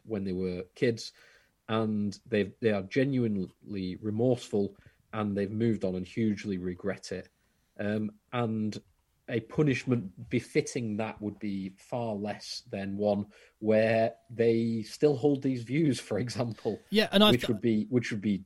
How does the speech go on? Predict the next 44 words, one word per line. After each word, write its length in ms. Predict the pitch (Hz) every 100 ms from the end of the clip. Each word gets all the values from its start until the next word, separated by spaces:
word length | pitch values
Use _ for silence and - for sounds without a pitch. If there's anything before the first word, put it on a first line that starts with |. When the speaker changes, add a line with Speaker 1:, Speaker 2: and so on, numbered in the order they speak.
| _
Speaker 1:
disgusting. 600 | - 101 - 113 - -
Speaker 2:
Yeah, 200 | 202 233 160
I 80 |
agree. 280 | 185 226 240
And 120 | 170 196
the 40 |
fact 200 | - 240
that 100 | 196
there 220 | 196 196
is, 160 | 190 180
is 180 | 175 151
one 140 | 185 190
more 140 | 175
game 280 | 156 160 143
and 100 | 151
then 120 | 160
there's 180 | 156 147
a 60 |
natural 440 | 156 165 - - 151
period 340 | - 156 147
of 80 | 131
time, 300 | - 160 135
I 80 | 147
think 340 | - 202 - - _
Speaker 1:
Yeah. 160 | 131 147 -
Speaker 2:
there 180 | 160 190
was 140 | 180
no, 560 | 185 208 220 226 220 202 _ _ _ _ _
there 80 | 196
was 100 | 180
nothing 320 | 233 - 247
needed 260 | 220 214 190
to 100 | 185
be 120 | 185
done 420 | 165 180 123 120 -
except 540 | 170 - - 233 - -
saying, 520 | - 143 123 117 127 - -
"We 480 | 156 165 160 160 156 - _ _ _
completely 560 | - 156 - 214 175 180
denounce 680 | 165 165 151 147 - - - _ _ -
any 380 | 185 170 160 160
views 360 | 147 156 143 131
like 220 | 127 131
that." 240 | 135 135